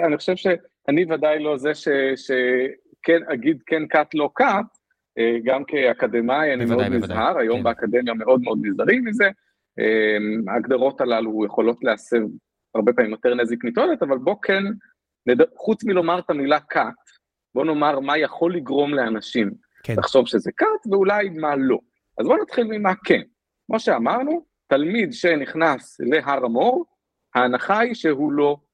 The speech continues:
Speaker 1: יודע שום דבר, הוא צריך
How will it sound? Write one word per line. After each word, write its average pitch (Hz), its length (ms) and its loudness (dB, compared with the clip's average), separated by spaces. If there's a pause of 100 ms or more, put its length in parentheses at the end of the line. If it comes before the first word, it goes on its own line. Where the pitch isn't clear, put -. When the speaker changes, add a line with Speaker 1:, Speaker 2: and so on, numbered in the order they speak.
Speaker 1:
יודע 117 460 0 (400)
שום 127 260 -2
דבר, 123 360 0 (680)
הוא 147 120 4
צריך 151 580 -2